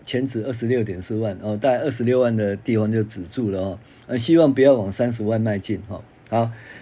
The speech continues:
那P M I呢？Market P M I呢？制造业呢是六点三衰退，服务业五四点一哦，前值五四点九是衰退哦。整体的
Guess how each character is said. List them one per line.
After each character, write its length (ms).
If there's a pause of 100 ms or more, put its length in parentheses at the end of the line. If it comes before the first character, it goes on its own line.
(120)
那 180
P 200
M 180
I 120
呢？ 160
Market 400
P 220
M 180
I 200
呢？ 180
制 200
造 200
业 180
呢 220
是 240
六 240
点 240
三 280
衰 380
退， 320 (240)
服 340
务 80
业 360
五 180
四 280
点 280
一 400
哦， 200
前 220
值 160
五 160
四 160
点 180
九 220
是 100
衰 300
退 300
哦。 180 (420)
整 280
体 180
的 420